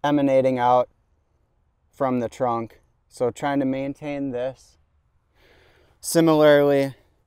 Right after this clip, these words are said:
right here, this is probably the root that would form a flare, but it's being constricted by this girdling root. So we'll maintain this tissue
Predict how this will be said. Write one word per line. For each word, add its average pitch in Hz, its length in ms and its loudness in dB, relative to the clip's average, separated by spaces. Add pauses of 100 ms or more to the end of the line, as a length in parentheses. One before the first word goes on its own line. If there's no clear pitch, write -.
(360)
right 135 260 -2
here, 135 520 -2 (1120)
this 147 220 -2
is 131 200 -6 (120)
probably 143 760 2
the 131 140 -6
root 135 420 -2
that 127 220 -4
would 131 380 -4 (320)
form 135 320 -2
a 113 80 -6
flare, 123 640 -4 (360)
but 131 160 -2
it's 123 140 -12
being 139 240 -6
constricted 120 680 -10
by 107 180 -8
this 107 240 -12
girdling 104 440 -12
root. 98 300 -14
So - 220 -8
we'll 117 300 -4 (760)
maintain 160 680 0
this 156 280 0
tissue 180 640 -6